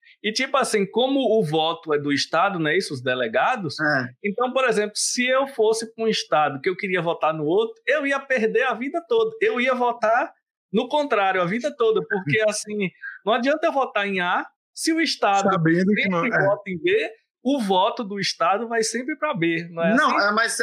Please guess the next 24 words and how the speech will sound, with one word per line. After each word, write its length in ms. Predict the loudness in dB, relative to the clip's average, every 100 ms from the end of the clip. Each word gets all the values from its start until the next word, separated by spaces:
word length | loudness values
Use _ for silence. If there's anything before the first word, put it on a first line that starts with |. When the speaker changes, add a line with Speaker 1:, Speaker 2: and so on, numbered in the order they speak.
| -2
Speaker 2:
mas 200 | 0 0
esse 280 | -2 -2 0
ano, 280 | 0 0 0
só 120 | -2
o 60 | -2
que 180 | -2 -4
que 60 |
tá 120 | -2 -2
acontecendo? 760 | -2 -2 -2 -2 -2 -2 -6 -2
É, 120 | -2 2
alguns 420 | 2 2 2 2
estados 460 | 0 2 2 2 -2
que 100 | -6
sempre 420 | -2 -2 -2 -2
votaram, 460 | 0 2 2 0 -2
por 120 | -2
exemplo, 300 | -2 -4 -6
nos 100 | -4
republicanos, 720 | -4 -2 -2 0 0 0 -2
que 80 | -2
é 40 | -2
o 120 | -2
do 180 | -6 -4
Trump, 320 | 0 0